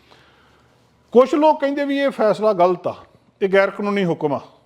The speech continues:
ਫੌਜ ਨੂੰ ਨਾ ਕਰਨੀ ਚਾਹੀਦੀ ਆ, ਇਹਨਾਂ ਨੂੰ ਫੜਨਾ ਚਾਹੀਦਾ, ਫੜ ਕੇ ਇਹਨਾਂ 'ਤੇ ਮੁਕੱਦਮਾ ਚੱਲਣਾ ਚਾਹੀਦਾ। ਰਾਸ਼ਟਰਪਤੀ ਟਰੰਪ ਦੀ ਜਿਹੜੀ,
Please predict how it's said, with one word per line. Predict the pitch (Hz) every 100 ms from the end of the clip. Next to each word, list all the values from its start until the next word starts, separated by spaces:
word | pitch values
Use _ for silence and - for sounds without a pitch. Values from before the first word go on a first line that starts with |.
| _
ਫੌਜ | - 170 160
ਨੂੰ | 180
ਨਾ | 170 185
ਕਰਨੀ | 170 147 135
ਚਾਹੀਦੀ | 139 147 123 107
ਆ, | 104 _ _
ਇਹਨਾਂ | 156 170
ਨੂੰ | 160
ਫੜਨਾ | - 180 190
ਚਾਹੀਦਾ, | 185 190 196
ਫੜ | 170 160
ਕੇ | 151
ਇਹਨਾਂ | 175
'ਤੇ | 170
ਮੁਕੱਦਮਾ | 160 147 156 165 165
ਚੱਲਣਾ | 160 147
ਚਾਹੀਦਾ। | 143 156 165
ਰਾਸ਼ਟਰਪਤੀ | 156 151 165 165
ਟਰੰਪ | 165 170 165 165
ਦੀ | 165
ਜਿਹੜੀ, | 151 156 160